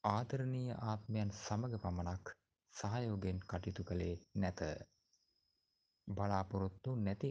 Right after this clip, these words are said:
ආත්මයන් විශාල බලාපොරොත්තු ඇති ආත්ම බවට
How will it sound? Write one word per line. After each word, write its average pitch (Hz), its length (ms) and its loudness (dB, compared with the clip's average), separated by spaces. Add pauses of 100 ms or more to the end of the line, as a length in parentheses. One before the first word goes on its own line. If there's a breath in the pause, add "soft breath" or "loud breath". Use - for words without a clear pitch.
ආත්මයන් 90 520 0 (880)
විශාල 98 460 0 (560)
බලාපොරොත්තු 104 920 0 (320)
ඇති 107 260 0 (160)
ආත්ම 110 340 0
බවට 92 440 0